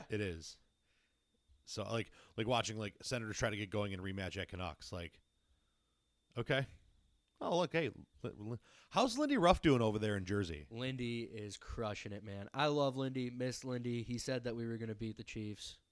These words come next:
Speaker 2: uh, so he's, he was with us. Um, if there's one thing Lindy is good for, he's kind of like Dan Bylsma, great power play and penalty kill.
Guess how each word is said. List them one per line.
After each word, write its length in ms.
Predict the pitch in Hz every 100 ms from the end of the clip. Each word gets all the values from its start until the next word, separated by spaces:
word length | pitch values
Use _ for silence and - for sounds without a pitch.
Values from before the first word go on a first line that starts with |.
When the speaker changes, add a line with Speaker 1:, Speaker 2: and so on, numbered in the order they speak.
| _
Speaker 2:
uh, 220 | 117 101 98
so 140 | 107
he's, 340 | 107 104 98 -
he 80 | 117
was 140 | 110 107
with 180 | 104 110
us. 260 | 104 - - - _ _ -
Um, 460 | 107 101 98 95 - _ _ -
if 140 | 123
there's 220 | 139 135 113
one 280 | 113 131
thing 280 | 127 123 113
Lindy 280 | 110 107 110
is 120 | 104
good 200 | 110 107
for, 360 | - 113 117 113 _ _ _
he's 160 | 110 -
kind 260 | 117 110
of 60 | 110
like 200 | 107 -
Dan 220 | 110 107
Bylsma, 580 | 107 110 113 110 113 110 - _ _ -
great 220 | 120 117 -
power 260 | 110 101
play 260 | - - 110 _ -
and 80 | 104
penalty 360 | 104 65 101 -
kill. 160 | -